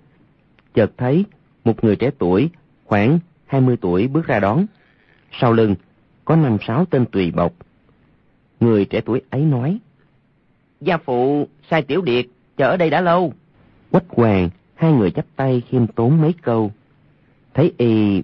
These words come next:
mặc áo trường bào bằng gấm, mắt mũi giống hệt người câu cá, chỉ là lưng dày, hông rộng, thân thể tráng kiện.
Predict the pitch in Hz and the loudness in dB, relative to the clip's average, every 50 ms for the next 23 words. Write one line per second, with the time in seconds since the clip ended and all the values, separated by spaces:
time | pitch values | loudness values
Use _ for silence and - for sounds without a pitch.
0 | - _ - 98 - - _ - 127 175 196 - - 120 107 95 92 87 95 95 | -6 _ -8 -8 -8 -8 _ -6 -4 -4 -4 -2 0 0 2 2 2 0 0 -2
1 | 90 87 80 90 87 85 82 92 107 143 180 214 - _ _ _ _ _ _ _ | -2 -2 0 0 0 0 0 0 0 0 0 -2 -4 _ _ _ _ _ _ _
2 | _ _ _ - - 165 170 - - 95 90 101 139 165 _ _ _ _ _ _ | _ _ _ -2 -2 -2 -2 -2 0 0 2 0 0 -2 _ _ _ _ _ _
3 | _ _ - - - 160 208 208 165 147 131 117 - - 117 110 104 - - 147 | _ _ -8 -2 0 0 0 0 -2 -2 -2 -2 -2 0 0 0 0 0 0 -2
4 | 135 - 139 139 156 196 226 - _ _ _ _ _ _ _ _ _ _ _ _ | -2 -2 -4 -2 -2 -4 -4 -6 _ _ _ _ _ _ _ _ _ _ _ _
5 | _ _ _ - 135 185 185 156 127 123 120 117 - _ _ _ _ _ - - | _ _ _ 0 2 2 4 2 2 2 0 -2 -4 _ _ _ _ _ -2 0
6 | 135 170 165 160 135 113 110 101 92 92 85 - - _ _ _ - 151 156 151 | 2 2 2 2 2 0 0 0 0 0 -2 -4 -8 _ _ _ -4 0 0 0
7 | 120 92 92 85 82 92 - _ _ _ _ _ _ _ _ _ _ - 170 170 | 2 2 2 2 0 -2 -4 _ _ _ _ _ _ _ _ _ _ 0 0 0
8 | 143 110 120 - - 151 143 170 208 208 - - 95 85 85 85 | 2 0 -2 -4 -4 -4 -2 0 -2 -2 -2 -2 0 0 0 0